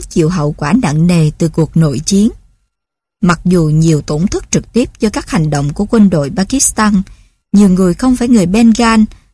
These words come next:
sống tại Đông Pakistan, như người Bihari chẳng hạn,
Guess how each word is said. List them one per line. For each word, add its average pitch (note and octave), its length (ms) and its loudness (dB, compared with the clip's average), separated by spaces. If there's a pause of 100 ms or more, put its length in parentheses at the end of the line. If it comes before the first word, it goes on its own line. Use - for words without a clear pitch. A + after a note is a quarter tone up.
sống G#3+ 380 0
tại D#3 120 -2
Đông G#3 300 2
Pakistan, G#3+ 640 0 (420)
như G#3 240 4
người F3+ 400 2
Bihari G#3+ 520 2
chẳng F#3 260 -2
hạn, F3+ 300 -2